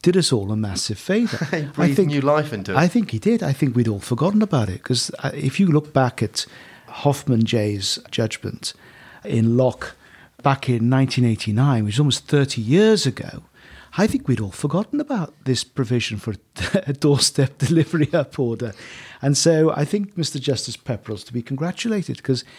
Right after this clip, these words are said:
Speaker 1: he has gone through, uh, very carefully all the jurisprudence in this area,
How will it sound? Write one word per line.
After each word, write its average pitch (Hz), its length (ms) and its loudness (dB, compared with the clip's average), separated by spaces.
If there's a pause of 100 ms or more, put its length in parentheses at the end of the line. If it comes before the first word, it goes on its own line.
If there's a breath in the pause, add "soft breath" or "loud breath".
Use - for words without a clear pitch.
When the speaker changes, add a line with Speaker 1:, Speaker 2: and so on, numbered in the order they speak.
(160 loud breath)
Speaker 1:
he 151 320 2
has 123 180 0
gone 151 260 2
through, 104 440 -4 (400 loud breath)
uh, 131 80 -4
very 151 500 4
carefully 131 680 0 (120)
all 208 320 4
the 131 200 2
jurisprudence 135 840 0
in 107 60 -4
this 107 160 -2
area, 117 380 -2